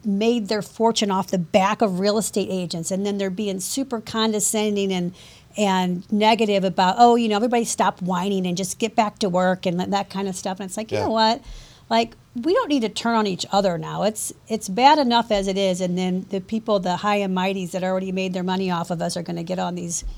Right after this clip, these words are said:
Speaker 1: these forums and start bashing agents because somebody was passing around, they went a little, a little quote viral of agents sharing this post about all the things that we do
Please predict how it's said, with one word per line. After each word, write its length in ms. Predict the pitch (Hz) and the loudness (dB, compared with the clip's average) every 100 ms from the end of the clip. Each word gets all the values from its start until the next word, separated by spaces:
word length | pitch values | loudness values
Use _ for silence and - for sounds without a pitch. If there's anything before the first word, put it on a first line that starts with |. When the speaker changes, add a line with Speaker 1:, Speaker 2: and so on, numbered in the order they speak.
| - - - | -12 -20 -6
Speaker 1:
these 200 | 214 185 | -4 -2
forums 480 | - 208 202 185 180 | 0 2 4 2 0
and 140 | 180 | -2
start 260 | - 185 185 | 0 -2 0
bashing 380 | 190 190 196 190 | 2 2 0 0
agents 340 | 185 180 175 | 0 0 -4
because 400 | - 180 196 185 | -6 -4 -2 0
somebody 300 | - 208 202 | 0 0 0
was 160 | 190 185 - - | -2 -4 -10 -6
passing 460 | 202 196 190 202 | 0 2 2 -2
around, 480 | 190 190 190 185 180 - - - - | 0 0 2 0 -2 -6 -20 -20 -10
they 120 | 202 190 | -6 -4
went 160 | 202 208 | 0 2
a 60 | |
little, 340 | 202 208 202 208 | 2 2 2 2
a 80 | 220 | 2
little 300 | 214 214 196 | 4 4 4
quote 320 | - 202 202 | 2 0 2
viral 560 | 185 185 190 185 185 185 - - - | 2 4 4 2 0 -4 -16 -20 0
of 160 | 220 202 | 0 2
agents 400 | 220 220 208 - | 2 4 2 2
sharing 480 | - 233 214 214 208 | 4 6 4 4 2
this 180 | 202 - | 0 0
post 420 | - 208 196 - | 2 2 2 0
about 280 | 190 185 - | 2 2 4
all 220 | 208 208 | 6 6
the 80 | 202 | 4
things 320 | - 202 190 | 0 0 0
that 140 | 190 185 | 0 0
we 160 | 190 | -2
do 640 | 170 165 202 208 190 190 | -2 0 0 0 0 -4